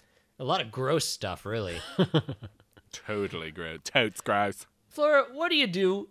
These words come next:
Speaker 1: and where can our lovely muffers listen t-, and enjoy it?
Speaker 2: Well, Mark, <laughs> Grant, I host the Blurry Photos podcast, which you can find wherever fine podcasts are free.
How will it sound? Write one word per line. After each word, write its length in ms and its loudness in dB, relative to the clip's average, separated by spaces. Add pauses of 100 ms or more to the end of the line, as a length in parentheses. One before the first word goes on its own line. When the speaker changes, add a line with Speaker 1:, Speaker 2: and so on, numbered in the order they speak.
Speaker 1:
and 160 -2
where 160 0
can 180 -2
our 360 2
lovely 600 -2
muffers 600 -2
listen 320 -4
t-, 140 -14 (120)
and 380 -6 (220)
enjoy 320 -2
it? 160 -2 (120)
Speaker 2:
Well, 260 2
Mark, 360 4 (340)
<laughs> 380 -16
Grant, 480 -6 (500)
I 400 0
host 400 -6
the 160 -6
Blurry 300 0
Photos 440 2
podcast, 840 0 (140)
which 220 -10
you 40 -20
can 160 -12
find 360 -4
wherever 420 -4
fine 320 -8
podcasts 640 -10
are 80 -8
free. 340 -10